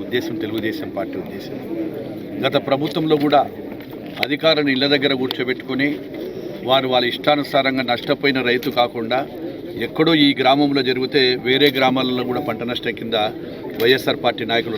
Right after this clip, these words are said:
రాపించినటువంటి దుర్మార్గులు వాళ్ళు. గతంలో తెలుగుదేశం పార్టీ అధికారంలో ఉన్నప్పుడు మేము నీరు చెట్టు కింద కూడా ఈ యొక్క పాలేరు వాగును క్లీన్ చేయడం వలన చాలా ఉధృతంగా ప్రవహించేటువంటిది కూడా నష్టం అప్-, అప్పుడు రోజు తగ్గించాం.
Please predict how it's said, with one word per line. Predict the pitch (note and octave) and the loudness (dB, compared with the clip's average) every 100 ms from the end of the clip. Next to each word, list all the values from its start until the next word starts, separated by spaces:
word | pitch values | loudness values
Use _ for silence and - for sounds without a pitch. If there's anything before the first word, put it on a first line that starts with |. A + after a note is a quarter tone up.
| A2 | -2
రాపించినటువంటి | A#2 A2 - G#2+ G#2+ G2 | -2 -8 -6 -6 -4 -6
దుర్మార్గులు | F#2+ G2+ A2 G2 F#2 | -6 -4 -6 -6 -10
వాళ్ళు. | F#2 F#2+ F#2+ - - - - - - - - | -10 -10 -12 -14 -12 -10 -10 -10 -8 -8 -4
గతంలో | B2+ E3 D#3+ - | -2 0 0 0
తెలుగుదేశం | C3+ D3+ D#3+ D#3 D3 | 2 4 2 2 2
పార్టీ | D3 - B2 | 2 2 2
అధికారంలో | C3 D3 C#3+ C3+ | 2 2 0 -2
ఉన్నప్పుడు | B2+ B2+ C3 B2 | -2 -2 -2 -2
మేము | B2+ C3 - - - - - - - | -2 -2 -4 -8 -10 -10 -10 -10 2
నీరు | C3 D#3+ E3 | 4 6 4
చెట్టు | D#3 D3 D3+ | 0 -2 -2
కింద | D3 C#3 | 0 0
కూడా | C#3+ C#3 | 2 2
ఈ | B2+ | 4
యొక్క | B2 B2 - | 2 0 2
పాలేరు | B2 C#3 C3 | 4 4 2
వాగును | B2+ A#2+ A#2+ | 0 0 -6
క్లీన్ | A#2+ B2 A#2 | -4 -2 0
చేయడం | A#2 A#2+ | 0 0
వలన | A#2 A#2 A2 G#2 - - - - | -2 0 -2 -4 -10 -12 -12 -4
చాలా | B2+ C#3 A#2+ | 0 2 2
ఉధృతంగా | A2 D3 D3 C#3+ C#3+ | 0 0 2 0 0
ప్రవహించేటువంటిది | B2+ B2 B2 - - - F#3+ F3+ | -4 -4 -4 -4 -4 -2 -2 0
కూడా | B2 C3+ - D3 - | 2 0 0 -6 -8
నష్టం | A#2+ - C#3+ C3 | -6 -2 0 0
అప్-, | A2+ - F#2+ A#2+ | -2 -6 -10 -8
అప్పుడు | A2+ B2+ | -4 -2
రోజు | B2 A#2 A2 A2+ - - G2 - A2 A2 | 0 0 -2 -4 -8 -8 -10 -10 -8 -4
తగ్గించాం. | A#2 C#3 - G#2 | 0 0 0 -4